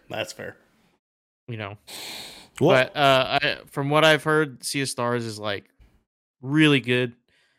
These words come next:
Speaker 2: and I, I want to just get that, get that down.
Speaker 1: Well, I'll race you
Speaker 2: Guess
Speaker 1: to
Speaker 2: what?
Speaker 1: it because I re-, I really wanna
Speaker 2: Yeah.
Speaker 1: play that too. I, I just, I don't
Speaker 2: Yeah.
Speaker 1: know realistically if I will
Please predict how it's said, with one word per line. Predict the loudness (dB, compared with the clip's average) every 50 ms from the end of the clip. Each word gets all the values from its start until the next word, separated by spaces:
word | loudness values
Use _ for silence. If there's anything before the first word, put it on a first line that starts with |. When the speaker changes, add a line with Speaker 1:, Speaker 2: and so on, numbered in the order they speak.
| _ _ _ _ _ -16
Speaker 2:
and | -12 -10 -10
I, | -8
I | -8 -8 -6 -8
want | -6 -6 -6 -6 -8 -8 -10
to | -16 -16
just | -14 -14 -12 -12 -12 -14 -14 -16 -20 _ _ _ _ _ _ _ _ _ _ _ _ _ _ _ _ _ _ _ _ _ _ _ -16
get | -14 -10 -8
that, | -6 -6 -6 -6 -8 _ _ -20
get | -20 -14
that | -12 -10 -12 -12 -12
down. | -12 -12 -12 -12 -14 -18 _ _ _ _ _ _ _ _ _ _ _ _ _ _ _ _ _
Speaker 1:
Well, | -4 -2 0
I'll | 0 0 0
race | 0 -2 -2 -2
you | -4
Speaker 2:
Guess | -4 -4
Speaker 1:
to | -2
Speaker 2:
what? | -2 -2
Speaker 1:
it | -2 -4 -6 -8
because | -10 -10 -6
I | -6 -6
re-, | -6 -6 -8 -10
I | -10 -10
really | -10 -10 -10 -10 -10
wanna | -8 -8 -8
Speaker 2:
Yeah. | -8
Speaker 1:
play | -8 -10 -10
that | -8 -10 -10 -12
too. | -12 -12 -10 -10 -10 -12 -14 -14 -12
I, | -10 -10 -8 -8 -8 -8
I |
just, | -8 -8 -10 -12 -12 -12
I | -10 -10 -10
don't | -8 -8 -8
Speaker 2:
Yeah. | -8 -8
Speaker 1:
know | -8 -8 -10 -10 -12
realistically | -12 -12 -12 -12 -12 -12 -12 -10 -10 -10 -10 -12 -14 -14
if | -12 -12
I | -12 -12
will | -12 -12 -12 -12 -12 -12 -12 -16 -18